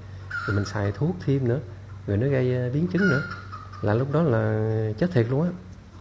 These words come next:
Cho nên giờ các bạn nếu mà có mỡ trên người là mình cố gắng mình, à, về mình, à, phơi nắng, ăn uống ít lại,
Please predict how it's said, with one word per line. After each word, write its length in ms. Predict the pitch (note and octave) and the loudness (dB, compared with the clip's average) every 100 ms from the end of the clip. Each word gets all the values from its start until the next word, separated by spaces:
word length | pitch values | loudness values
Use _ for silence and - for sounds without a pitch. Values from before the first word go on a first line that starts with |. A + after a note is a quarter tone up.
| - - - - | -18 -18 -14 2
Cho 60 | C#3 | 4
nên 140 | C3+ | 4
giờ 80 | A2+ D#3 | 2 2
các 100 | B2+ | 0
bạn 220 | A2 B2+ | 2 2
nếu 120 | D#3+ | 2
mà 80 | C3+ | 0
có 160 | - | 0
mỡ 220 | D#3 A2+ D3+ | 0 2 2
trên 120 | C3 | 0
người 240 | A#2 G2+ F2+ - - - - - - | 2 0 -2 -6 -16 -12 -10 -6 0
là 200 | G#2+ G#2 | 0 2
mình 180 | G2+ F#2+ | 0 0
cố 200 | B2+ D3 | 0 2
gắng 260 | C#3+ D#3+ F#3 - A#2 | 2 0 -4 -6 0
mình, 320 | G#2+ G#2 G2 | 0 2 0
à, 340 | G2 G2 F#2+ F#2 - - - - - - - - | 0 -2 -4 -8 -14 -16 -18 -18 -18 -18 -16 -4
về 220 | G#2 G2+ G2+ | 2 4 4
mình, 220 | F#2+ G2 | 0 0
à, 460 | G2 G2 F#2+ F#2+ F#2 - - | 0 0 0 -2 -4 -10 -16
phơi 240 | - A#2+ A#2 | -2 0 2
nắng, 360 | A#2+ E3 F#3 - - | 2 0 -2 -6 -10
ăn 200 | - A#2 | -2 0
uống 160 | A#2 C#3 | 2 0
ít 140 | D#3 | -2
lại, 280 | G#2+ G2 G2+ | 0 0 0